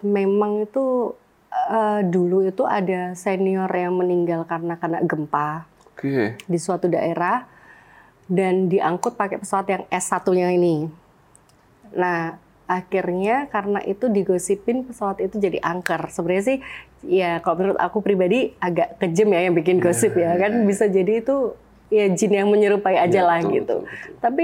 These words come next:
Speaker 1: ya karena banyak yang percaya dengan kayak gitu, akhirnya bener angker.
Speaker 2: Oke.
Speaker 1: Yang S satunya itu.
Speaker 2: Iya, iya.
Speaker 1: Mm-mm.
Speaker 2: Oke, berarti kita lanjut aja ke S yang satu lagi. Karena Mbak
Speaker 1: Iya.
Speaker 2: Yundi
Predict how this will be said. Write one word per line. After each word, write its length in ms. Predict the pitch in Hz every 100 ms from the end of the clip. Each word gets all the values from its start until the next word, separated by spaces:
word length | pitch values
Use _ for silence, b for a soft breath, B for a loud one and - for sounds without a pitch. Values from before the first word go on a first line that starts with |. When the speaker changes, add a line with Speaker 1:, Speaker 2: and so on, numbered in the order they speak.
| 302
Speaker 1:
ya 80 | 196
karena 320 | 196 190 202 196
banyak 360 | 180 175 185 180
yang 200 | 185 180 185 185
percaya 460 | - - 190 185 185
dengan 320 | 175 175 175
kayak 180 | 185 170
gitu, 140 | 165 -
akhirnya 320 | 240 262 339
bener 480 | 302 185 175 165 -
angker. 560 | 175 269 185 156 - - _ _ -
Speaker 2:
Oke. 320 | 151 - 190
Speaker 1:
Yang 100 | 160 175
S 120 | 180
satunya 380 | 190 180 190 202 220
itu. 320 | 202 196 190
Speaker 2:
Iya, 220 | 190 233 110
iya. 280 | 113 107 104
Speaker 1:
Mm-mm. 240 | 98 95
Speaker 2:
Oke, 240 | 98 98 113
berarti 240 | 113 139
kita 160 | 127 113
lanjut 240 | 110 107
aja 240 | 120 139
ke 240 | 135 156 160 B B B B B
S 160 | - 101
yang 160 | 127 120
satu 160 | 123
lagi. 320 | 123 131 110
Karena 320 | 110 117 147 151
Mbak 220 | 180 110
Speaker 1:
Iya. 60 | 113
Speaker 2:
Yundi 180 | 120